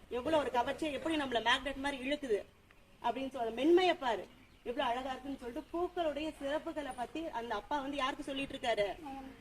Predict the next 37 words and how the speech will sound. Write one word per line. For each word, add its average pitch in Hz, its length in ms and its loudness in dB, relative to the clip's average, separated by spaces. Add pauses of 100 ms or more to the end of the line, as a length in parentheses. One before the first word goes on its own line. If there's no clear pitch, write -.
(240)
மகன் 277 320 4
கிட்ட 277 180 -2
சொல்லிட்டு 262 340 -6
இருக்காரு. - 520 -6
எல்லாம் 277 320 -2
சொல்லி 269 240 -2
முடிச்சுட்டு, 262 500 -4 (440)
"சரிப்பா, 302 260 4
நான் 277 120 0
ஒரு 233 160 -4
கேள்வி 339 320 6
கேக்குறேன், 254 400 -2 (1120)
அந்த 247 260 2
மலரானது 311 840 4 (200)
அந்த 233 360 2
பாண்ட், 269 240 0
அந்த 247 200 -6
குளத்தினுடைய 294 580 2
பாட்டம்ல 277 380 4
இருந்து 302 160 -2
எவ்வளவு 269 340 -2
ஹைட்ல 302 220 0
இருக்கு?" 247 320 -2
அப்படின்னு 240 300 -2
கேக்குறாரு. 349 300 -4 (220)
அதாவது 294 260 2
என்ன 294 220 2
அர்த்தம் 285 300 -6
அப்படின்னா, 262 280 -6 (400)
அந்த 262 260 -4
தாமரையுடைய 320 800 4
தண்டு 294 340 0
எவ்வளவு 277 360 -2
நீளமா 285 300 -2
இருக்கு 226 200 -6
அப்படின்னு 247 320 -2
கேக்குறாரு. 214 260 -2